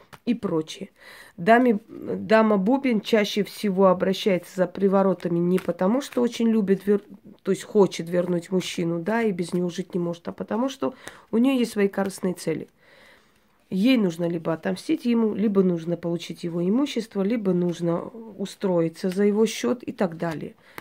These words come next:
Это дама Бубен. Далее. Отношения её с мужчинами. Как складывается? Итак,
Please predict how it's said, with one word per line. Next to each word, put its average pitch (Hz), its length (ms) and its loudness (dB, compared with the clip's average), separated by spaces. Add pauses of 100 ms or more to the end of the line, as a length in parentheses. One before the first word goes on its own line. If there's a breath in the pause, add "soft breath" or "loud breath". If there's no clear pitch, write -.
(140 loud breath)
Это 180 220 -4
дама 196 300 0
Бубен. 175 340 -6 (200)
Далее. 175 440 -2 (1500 loud breath)
Отношения 226 680 2
её 220 440 4 (1000 loud breath)
с - 100 -12
мужчинами. 190 680 -2 (480)
Как 190 200 -6
складывается? - 760 -10 (3750 soft breath)
Итак, 180 460 -6